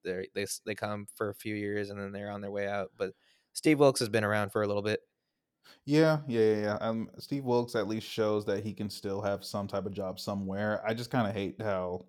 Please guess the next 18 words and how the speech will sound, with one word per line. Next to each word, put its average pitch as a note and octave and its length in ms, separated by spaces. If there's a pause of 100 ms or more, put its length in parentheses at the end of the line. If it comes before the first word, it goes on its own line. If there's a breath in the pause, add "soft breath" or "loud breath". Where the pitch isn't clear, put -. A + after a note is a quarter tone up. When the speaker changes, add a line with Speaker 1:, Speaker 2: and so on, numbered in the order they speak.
Speaker 2:
well, F#2+ 320 (100)
it A#2+ 140
kinda B2 180
comes G#2+ 200
back G2+ 160
to, - 60
like, F#2 100
the F#2 60
Houston F#2+ 280
Texans F#2+ 460
and F#2 80
what F#2 120
they F#2 100
did F#2 140
over E2 200
there, F#2 460 (280 soft breath)
but, G2 480
um, F2+ 500